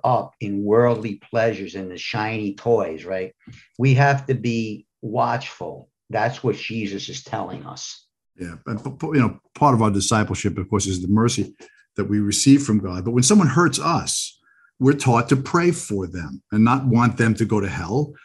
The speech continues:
Speaker 2: We pray for them so that God will bless them and forgive them, make them holy, and, uh, just as we ourselves wish to be made holy through our prayers and through our lives. So we acknowledge that not everyone will enter through the narrow gate,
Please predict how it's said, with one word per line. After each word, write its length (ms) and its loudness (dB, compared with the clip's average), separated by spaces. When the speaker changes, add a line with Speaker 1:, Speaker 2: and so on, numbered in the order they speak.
Speaker 2:
We 140 8
pray 220 4
for 280 0
them 180 -2
so 120 -2
that 160 0
God 280 0
will 160 4
bless 360 -4
them 340 0
and 140 2
forgive 480 2
them, 460 0
make 260 4
them 300 2
holy, 580 -2
and, 240 -2
uh, 80 0
just 220 -2
as 140 4
we 200 6
ourselves 400 0
wish 240 -2
to 100 -6
be 140 0
made 240 0
holy 400 -4
through 300 -4
our 100 -8
prayers 420 -2
and 120 -4
through 200 -4
our 120 -4
lives. 520 -10
So 100 4
we 120 10
acknowledge 460 6
that 120 4
not 220 6
everyone 360 6
will 220 4
enter 340 -2
through 240 -4
the 100 -4
narrow 360 0
gate, 380 -6